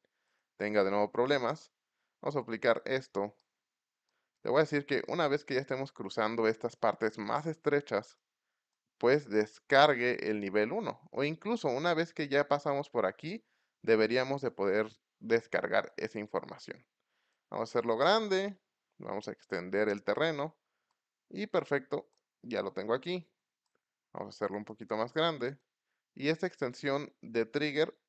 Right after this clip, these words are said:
ustedes la pueden definir como más les guste. Realmente es que no hay problema. Dejemos seleccionado el trigger, vámonos a nuestro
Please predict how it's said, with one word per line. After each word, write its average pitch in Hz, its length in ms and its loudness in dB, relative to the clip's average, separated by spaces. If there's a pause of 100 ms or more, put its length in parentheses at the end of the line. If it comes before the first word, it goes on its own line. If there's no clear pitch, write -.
(160)
ustedes 120 320 0
la 113 140 2
pueden 117 180 0
definir 101 420 -2
como 101 240 -4
más 101 340 -8
les 98 180 -2
guste. - 280 -10
Realmente 104 440 -2
es 107 80 -10
que - 80 -10
no 98 80 -4
hay 98 80 0
problema. 95 460 -6 (480)
Dejemos 165 280 4
seleccionado 151 480 2
el 160 80 -4
trigger, 202 340 2
vámonos 143 540 -2
a - 120 -2
nuestro 117 720 0